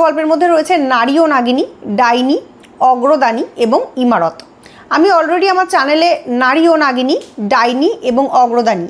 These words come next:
এই তিনটি গল্পের ভিডিওস আপলোড করে দিয়েছি, তোমরা চ্যানেলে গিয়ে ভিডিওসগুলো দেখে নাও। আমি ডেস-, ডেসক্রিপ-, আমি ডেসক্রিপশন বক্সের লিঙ্কও দিয়ে দিলাম। এই আলোচনাগুলো দেখলে কিন্তু তোমরা অবশ্যই উপকৃত হবে এবং গল্পগুলোর যে অ্যান্সার, সেটা লেখার ক্ষেত্রে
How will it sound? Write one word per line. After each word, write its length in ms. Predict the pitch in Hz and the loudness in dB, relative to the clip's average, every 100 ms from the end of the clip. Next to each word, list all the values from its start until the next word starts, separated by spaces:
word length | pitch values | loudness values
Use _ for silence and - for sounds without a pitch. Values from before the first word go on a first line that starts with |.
| 240 | -6
এই 60 | 262 277 | -4 0
তিনটি 320 | 285 277 311 254 | 0 0 0 0
গল্পের 320 | 220 202 247 226 | 0 0 -2 -2
ভিডিওস 360 | 202 214 254 220 - | -4 0 2 0 -4
আপলোড 260 | 202 208 208 - | -6 -4 -4 -2
করে 140 | 240 294 | 0 0
দিয়েছি, 260 | 302 285 311 - - - - | 0 -2 -8 -12 -20 -18 -6
তোমরা 180 | 240 262 254 | -2 0 0
চ্যানেলে 300 | 233 262 254 | -2 -2 0
গিয়ে 120 | 254 247 | 0 0
ভিডিওসগুলো 420 | 226 226 208 214 220 | 0 -2 -2 -2 0
দেখে 180 | 214 330 311 | 0 0 2
নাও। 120 | 330 - | 0 0
আমি 100 | 233 208 | -4 -2
ডেস-, 220 | 220 - - 220 | -4 -6 -12 -4
ডেসক্রিপ-, 380 | 254 - 320 - - - - - - - - - - - - - - - - - - - - | -4 -4 -8 -8 -20 -20 -20 -20 -20 -20 -20 -20 -20 -20 -20 -20 -20 -20 -20 -20 -20 -10 -2
আমি 120 | 294 285 | 0 2
ডেসক্রিপশন 480 | 285 277 349 339 359 302 | 0 0 -4 -2 0 0
বক্সের 280 | 302 330 302 | 0 0 -2
লিঙ্কও 280 | 262 285 330 254 | -2 -2 -2 0
দিয়ে 140 | 226 | -2
দিলাম। 180 | 220 254 539 - - | 0 -2 -4 -12 -2
এই 60 | 262 262 | 0 0
আলোচনাগুলো 400 | 269 269 262 262 233 | -2 -2 0 0 0
দেখলে 180 | 226 269 | 0 -2
কিন্তু 160 | 247 269 269 | -2 -2 -2
তোমরা 180 | 240 277 214 | 2 0 0
অবশ্যই 320 | 226 - 320 | -4 -2 -2
উপকৃত 340 | 240 220 208 214 233 | 0 -2 -2 -2 0
হবে 120 | 226 381 | 0 0
এবং 100 | 254 226 | 0 0
গল্পগুলোর 460 | 208 233 233 247 214 | -2 -2 0 0 0
যে 80 | 226 220 - - - | -2 -2 -10 -14 -6
অ্যান্সার, 400 | 277 311 339 247 - | -4 -2 0 -2 -2
সেটা 160 | 254 269 | -4 -2
লেখার 240 | 226 294 302 | 0 -2 -2
ক্ষেত্রে 240 | 254 - | -2 -2